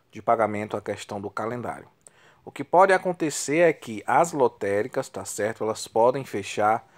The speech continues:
um pouco mais cedo em virtude, é, desse jogo. Mas os pagamentos, eles continuam o mesmo, tá certo? As movimentações vão continuar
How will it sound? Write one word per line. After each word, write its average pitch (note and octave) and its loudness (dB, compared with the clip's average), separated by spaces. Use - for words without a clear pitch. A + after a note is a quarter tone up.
um F3 -4
pouco G#3 6
mais C3+ 2
cedo C3+ 0
em C3+ -6
virtude, D3+ -4
é, E2 -10
desse B2 -2
jogo. A2 -2
Mas G#2 2
os C#3 0
pagamentos, B2+ 4
eles B2+ 0
continuam A#2 -4
o - -16
mesmo, A2 -4
tá G2+ -6
certo? G2+ -2
As G#2 2
movimentações B2 -2
vão B2+ 2
continuar A#2+ 0